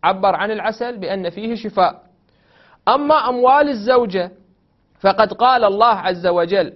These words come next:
"فإن طبن لكم عن شيء منه نفسا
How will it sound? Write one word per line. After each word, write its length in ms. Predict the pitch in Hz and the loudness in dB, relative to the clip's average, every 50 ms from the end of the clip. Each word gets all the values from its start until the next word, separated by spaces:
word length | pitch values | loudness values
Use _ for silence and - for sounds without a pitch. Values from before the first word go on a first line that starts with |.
| _ _ - | _ _ -2
"فإن 400 | 208 208 202 214 214 214 208 202 | 0 0 0 0 -4 -4 -4 -2
طبن 400 | 208 - 285 320 254 233 220 202 | 0 2 2 2 0 -2 -2 0
لكم 500 | 190 190 233 277 269 - 220 190 170 151 | 0 2 2 0 -2 -2 -4 -6 -6 -6
عن 260 | - 147 190 190 190 | -8 -6 -6 -6 -6
شيء 500 | 185 - - 262 294 269 233 - - 180 | -4 -2 0 0 0 0 -4 -8 -8 -8
منه 640 | 185 180 175 185 208 247 277 269 233 190 180 175 165 | -8 -8 -6 -4 0 0 0 0 -2 -4 -4 -4 -4
نفسا 640 | 170 196 247 247 - - - 269 269 285 294 294 302 | -2 -2 -2 -2 -4 -6 -2 0 2 2 2 0 -2